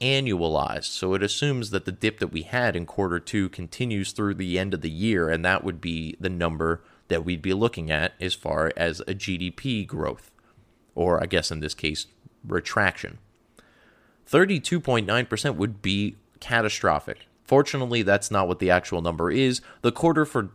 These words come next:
uh, the number for quarter number two in two thousand and twenty was actually nine point four percent. Not good,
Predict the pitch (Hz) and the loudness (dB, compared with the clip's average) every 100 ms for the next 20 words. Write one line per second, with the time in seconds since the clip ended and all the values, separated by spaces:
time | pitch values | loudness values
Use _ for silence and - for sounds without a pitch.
0 | 110 - 98 92 - 92 98 113 147 113 | -10 2 4 6 4 0 0 2 4 2
1 | - - - 131 107 92 85 - - 175 | 0 -2 2 2 4 0 0 -2 4 4
2 | 87 - - _ _ 104 98 98 107 98 | 4 -2 -12 _ _ -2 -2 -2 -2 2
3 | 92 90 87 80 - 90 85 92 - - | 2 0 -4 -4 -2 -2 0 -2 -2 -4
4 | 123 - 123 113 110 - _ _ - 98 | -4 -2 -2 -2 -2 -4 _ _ -2 2
5 | 92 98 90 98 85 76 - 87 78 76 | 4 2 -4 -4 -4 -2 0 2 0 -4
6 | - 67 - _ _ - 131 180 - 165 | -6 -6 -10 _ _ -2 2 2 4 6
7 | 120 113 | 6 4